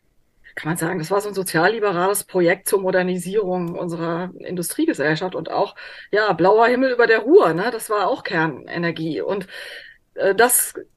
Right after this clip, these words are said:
kam mir Zeit, die, äh, die ganze Zeit zu kurz, ne? Also, dass man zumindest sagt, Leute, äh,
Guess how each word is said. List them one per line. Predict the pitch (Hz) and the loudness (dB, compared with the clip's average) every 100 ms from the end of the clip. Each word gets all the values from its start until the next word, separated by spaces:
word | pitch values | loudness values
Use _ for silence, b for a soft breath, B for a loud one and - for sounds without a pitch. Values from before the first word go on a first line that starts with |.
| _ | _
kam | - 208 226 | -2 0 0
mir | 233 220 214 | 0 -2 -2
Zeit, | - - 165 220 240 - - | -2 0 4 4 2 -6 -14
die, | - | -10
äh, | 95 175 196 - | -8 -6 -6 -8
die | 170 190 | -6 0
ganze | 247 240 | 0 0
Zeit | 180 190 185 | -2 -2 -2
zu | - 185 | -4 -14
kurz, | - 233 208 165 - | 4 6 6 4 -2
ne? | 180 190 | -2 -2
Also, | - 185 | -4 -2
dass | 185 | -4
man | 202 202 190 | -2 -4 -4
zumindest | 175 190 202 233 214 - | -4 -4 -2 -2 -2 -2
sagt, | 214 214 196 | 0 0 0
Leute, | 170 226 180 185 B B B B B | 2 4 2 -2 B B B B B
äh, | - | -10